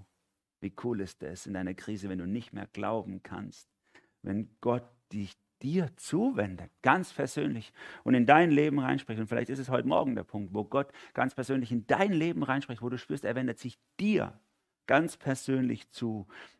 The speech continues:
und sagt, „Ich habe mit dir was vor. Ich bin nicht nur der Bundesgott deines ganzen Volkes, sondern von dir ganz persönlich.“ Und hier wird klar, dass es Gott selber ist, ne?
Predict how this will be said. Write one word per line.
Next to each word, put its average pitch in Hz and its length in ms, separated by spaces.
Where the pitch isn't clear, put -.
und 104 120
sagt, 110 200
„Ich 104 100
habe 95 120
mit 101 260
dir 131 380
was 101 240
vor. 107 400
Ich - 200
bin 127 200
nicht 120 220
nur 123 100
der 107 100
Bundesgott 113 640
deines 101 340
ganzen 95 360
Volkes, 104 720
sondern 98 220
von 101 300
dir 143 260
ganz 120 380
persönlich.“ - 800
Und 113 140
hier 139 160
wird 147 140
klar, 127 220
dass 120 140
es 113 180
Gott 110 180
selber 98 400
ist, 82 180
ne? 107 320